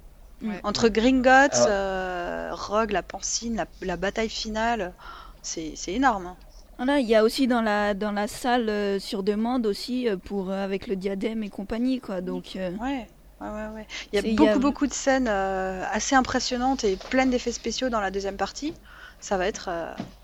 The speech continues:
Speaker 2: un film
Speaker 1: Moi,
Speaker 2: très
Speaker 1: je,
Speaker 2: cher.
Speaker 1: je, je pourrais même voir la coupure.
Speaker 3: <laughs>
Speaker 1: Je pourrais même voir la coupure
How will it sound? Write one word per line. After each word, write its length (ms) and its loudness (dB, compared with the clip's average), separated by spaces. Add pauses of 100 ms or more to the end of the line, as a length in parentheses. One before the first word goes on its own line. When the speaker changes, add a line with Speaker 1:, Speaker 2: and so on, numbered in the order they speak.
(640)
Speaker 2:
un 60 -8
film 280 -4
Speaker 1:
Moi, 120 8
Speaker 2:
très 80 4
Speaker 1:
je, 60 4
Speaker 2:
cher. 220 2
Speaker 1:
je, 380 -4
je 40 -10
pourrais 300 6
même 220 6
voir 180 4
la 140 2
coupure. 440 4
Speaker 3:
<laughs> 540 12
Speaker 1:
Je 140 -4
pourrais 240 6
même 200 8
voir 180 8
la 120 6
coupure 400 0